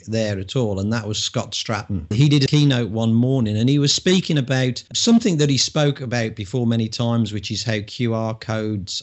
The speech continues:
are used, you know, incorrectly. But what was really interesting, I mean, the content, some of it I'd heard before, some of it, you know, the majority of it was in his book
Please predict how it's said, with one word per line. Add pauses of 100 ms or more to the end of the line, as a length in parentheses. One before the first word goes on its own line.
are
used,
you
know,
incorrectly. (440)
But
what
was
really
interesting,
I
mean,
the
content,
some
of
it
I'd
heard
before,
some
of
it, (140)
you
know,
the
majority
of
it
was
in
his
book